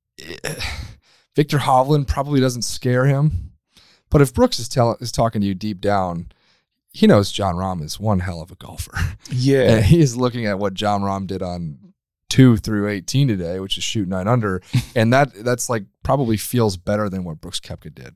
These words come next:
Speaker 1: But I don't know. Brooks Koepka doesn't wanna tell anyone that he's afraid.
Speaker 2: <laughs>
Speaker 1: So he, I think he feels some flow right now.
Speaker 2: Uh-huh.
Speaker 1: And you see it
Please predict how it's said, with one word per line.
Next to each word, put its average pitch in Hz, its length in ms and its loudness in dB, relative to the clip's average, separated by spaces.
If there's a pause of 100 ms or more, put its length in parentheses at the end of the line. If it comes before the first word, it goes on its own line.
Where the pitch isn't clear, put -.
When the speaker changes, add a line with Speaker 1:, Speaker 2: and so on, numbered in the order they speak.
Speaker 1:
But 85 200 -4 (600)
I 127 60 -4
don't 139 140 0
know. 82 280 -6
Brooks - 220 -4
Koepka - 360 -4
doesn't 110 240 -2
wanna 107 200 -2
tell 95 360 -8
anyone 98 440 -2
that 80 140 -4
he's 127 360 0
afraid. 165 520 -2
Speaker 2:
<laughs> - 40 -12
Speaker 1:
So 95 340 2 (300)
he, 143 300 6 (120)
I - 1160 -10
think 160 200 4
he 143 140 2
feels 139 440 2
some 104 260 -2
flow 95 480 2
right 60 280 -14
now. 69 320 -20
Speaker 2:
Uh-huh. 104 380 0
Speaker 1:
And 95 320 2
you 104 160 0
see 131 300 0
it 123 200 2